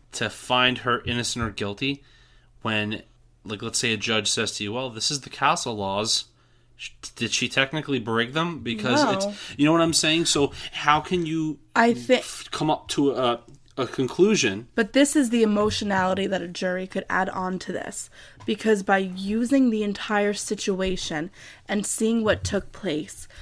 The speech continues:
Speaker 2: because obviously Jillian was very careful the entire time throughout all of these disputes to not be breaking a law. So it,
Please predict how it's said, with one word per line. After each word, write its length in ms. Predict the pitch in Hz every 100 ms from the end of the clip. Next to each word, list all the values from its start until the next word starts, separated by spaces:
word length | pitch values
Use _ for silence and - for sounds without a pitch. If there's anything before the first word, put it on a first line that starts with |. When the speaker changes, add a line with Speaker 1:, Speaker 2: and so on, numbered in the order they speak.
| - -
Speaker 2:
because 260 | 202 214 -
obviously 600 | 202 208 269 269 311 262
Jillian 720 | 190 202 190 196 180 170 170 185 - - -
was 180 | 196 180
very 380 | 180 185 240 254
careful 580 | - 220 220 - 165
the 180 | 165 185
entire 640 | 175 170 - 190 185 240 254
time 480 | - 226 190 175
throughout 360 | 175 190 175 -
all 160 | 185 202
of 80 |
these 180 | 220 220
disputes 560 | 220 202 - 175 170 - - - -
to 140 | 196
not 540 | 190 180 175 170 -
be 80 | 185
breaking 480 | 175 160 165 - 165
a 80 | 156
law. 400 | 170 151 - - - _ _ _ _ _ _ _
So 280 | - 208 196
it, 180 | -